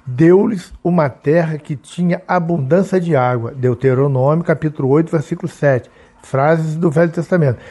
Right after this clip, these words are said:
"E prometeu abençoar sua reserva de água enquanto obedecessem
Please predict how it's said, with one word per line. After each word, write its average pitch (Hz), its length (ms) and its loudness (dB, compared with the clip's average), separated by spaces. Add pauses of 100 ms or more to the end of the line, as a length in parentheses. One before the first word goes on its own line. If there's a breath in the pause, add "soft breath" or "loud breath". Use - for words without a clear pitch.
(180 loud breath)
"E 147 80 4
prometeu 180 560 2
abençoar 165 600 2
sua 190 300 0
reserva 147 500 2
de 123 160 -4
água 160 460 0
enquanto 185 580 0 (100)
obedecessem 180 1080 -2